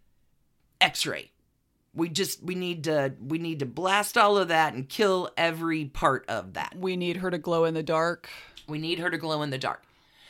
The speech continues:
Speaker 1: Now, Simmel is like, "I'm not really sure about this."
Speaker 2: This
Speaker 1: And
Speaker 2: is horrifying.
Speaker 1: Simmel goes to his other friend, a doctor scientist. This guy's name is Doctor Steiner, and he's a sadist.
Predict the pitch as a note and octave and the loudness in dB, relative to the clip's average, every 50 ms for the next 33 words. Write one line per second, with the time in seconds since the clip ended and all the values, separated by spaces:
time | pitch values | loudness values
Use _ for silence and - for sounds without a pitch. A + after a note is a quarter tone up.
0 | - - A3+ A3+ G#3+ - - - D4+ F#4 G#4 G#4 G4 D#4 B3+ A#3 - A3+ A3 G3+ | -4 0 0 2 2 2 2 2 2 2 2 2 2 2 2 2 4 6 6 6
1 | E3 - - - - A#4 - - C6 - - - A3 C4 B3+ A#3 G#3+ - - - | 4 2 0 0 0 0 0 0 -2 -2 -2 0 0 0 0 2 2 2 2 2
2 | D4+ D#4 E4 D4 A3+ F3 C3 A#2 - - - G#2 F#2+ G#3 C#4+ D#3+ - - G3 F3+ | 2 2 4 4 4 4 4 2 2 0 -2 -2 2 2 2 2 2 2 0 0
3 | - - - - - - A3 C4 C4 F#3+ F3+ F3 - E3+ D#3 D3+ E3 D#3 D3+ D#3 | 0 -4 -6 -6 -2 4 6 8 8 8 6 4 2 2 2 2 2 2 0 -2
4 | E3+ D3+ - C#4 D#4 E4+ F#4 F4+ E4+ A#3+ B3 A#3 A3+ A3+ - - - - G#3+ G3 | -2 0 2 2 2 4 4 4 4 4 6 6 6 4 2 0 -2 0 0 0
5 | F#3+ G3 G3 G3 G#3 G3 G3 - - - C#4+ F4+ G#4 F#4 B3 - - D#3 C3+ A#2+ | 2 2 2 4 4 4 2 2 2 2 4 4 4 2 2 0 0 0 0 0
6 | G#2+ G#2 B2+ F3 G#3+ - - F#3 D#3+ F3 C#3 D#3 D3+ - D3+ C3 - - - C4+ | 0 -2 -4 -4 -4 -2 -2 -2 0 2 2 2 2 0 -2 0 0 2 4 4
7 | C#4+ C#4 B3 G#3 E3 C3 - - - - - - - - - - _ _ _ _ | 4 4 4 2 0 -2 -4 -4 -6 -6 -6 -8 -8 -8 -12 -14 _ _ _ _
8 | _ _ _ - A3+ D4 D4+ - - D4 C#4+ A#3 F#3 F3+ F3+ D#3 D#3+ F#3 G#3+ A3 | _ _ _ 2 2 2 4 2 2 4 4 4 2 2 0 -2 0 0 -2 -2
9 | - - C3 A2+ - - - E4 - - - G4 G4+ G#4 A4 G#4 D#4 E3+ A2+ G#2+ | 0 0 0 0 0 -2 -2 -2 -2 0 0 2 0 2 2 0 0 0 0 0
10 | A#2+ C#3 G3 D#4+ G#4 A#4 G#4 G#3+ F3+ B2+ - - - - B2 C#3 D3+ C3 - - | 0 -2 0 0 0 0 0 -2 -2 -2 -2 -2 -2 0 0 0 0 0 -2 -6
11 | - - - - - - | -10 -10 -10 -8 -8 -10